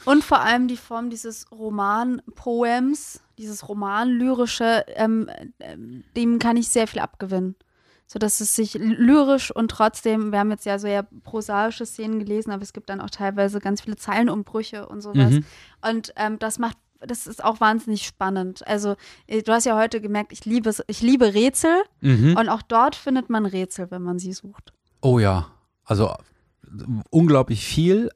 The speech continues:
Speaker 2: aber man muss sie nicht, äh,
Speaker 1: Man kann's auch
Speaker 2: beachten.
Speaker 1: so lesen.
Speaker 2: Okay, dann sind wir uns ja halbwegs einig. Sophie Kall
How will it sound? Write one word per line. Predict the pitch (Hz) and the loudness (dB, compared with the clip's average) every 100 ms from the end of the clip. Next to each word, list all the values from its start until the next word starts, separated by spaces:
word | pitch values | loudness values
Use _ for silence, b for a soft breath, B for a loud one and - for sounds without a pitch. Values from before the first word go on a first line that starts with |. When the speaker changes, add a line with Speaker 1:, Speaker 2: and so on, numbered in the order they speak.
| - | -2
Speaker 2:
aber | 127 123 131 127 117 | 0 4 4 2 2
man | 117 113 | 0 2
muss | 120 117 | 2 0
sie | 117 | 0
nicht, | 104 98 - - - _ _ _ _ _ _ _ - | 0 -2 -6 -16 -20 _ _ _ _ _ _ _ -2
äh, | 226 | 0
Speaker 1:
Man | |
kann's | 214 214 | 4 4
auch | 165 | 4
Speaker 2:
beachten. | 202 | 2
Speaker 1:
so | 190 | 0
lesen. | 185 185 185 185 208 b b | 0 0 -2 -6 -8 b b
Speaker 2:
Okay, | 127 302 311 113 - - B B B B B - | 2 4 4 2 0 -16 B B B B B 4
dann | 156 | 6
sind | 165 233 220 | 6 6 6
wir | 190 | 6
uns | 180 185 - | 6 4 6
ja | 160 160 151 - - | 8 8 6 0 2
halbwegs | 147 202 208 180 170 - | 6 6 6 2 2 2
einig. | 139 156 160 156 143 - - - - _ _ _ _ _ | 6 6 6 4 2 -2 -4 -8 -20 _ _ _ _ _
Sophie | - 135 139 | 0 2 2
Kall | 135 127 156 185 185 | 0 2 4 4 0